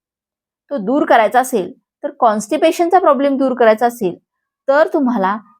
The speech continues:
सकाळी उठून पाणी पिल्याने पूर्णतः दूर करता येईल. मित्रांनो, जर आपलं पोट व्यवस्थित ठीक नसेल ना, तर आपली बॉडी आपल्याला सिग्नल देत असते, पण आपण त्यांना दुर्लक्ष करतो. आपलं डोकं जरी दुखत असेल ना,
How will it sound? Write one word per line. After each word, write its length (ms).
सकाळी 420
उठून 400
पाणी 280
पिल्याने 440
पूर्णतः 600
दूर 240
करता 280
येईल. 200
मित्रांनो, 400
जर 240
आपलं 280
पोट 320
व्यवस्थित 680
ठीक 160
नसेल 320
ना, 180
तर 120
आपली 280
बॉडी 400
आपल्याला 380
सिग्नल 440
देत 200
असते, 280
पण 120
आपण 280
त्यांना 220
दुर्लक्ष 420
करतो. 320
आपलं 340
डोकं 260
जरी 220
दुखत 320
असेल 260
ना, 160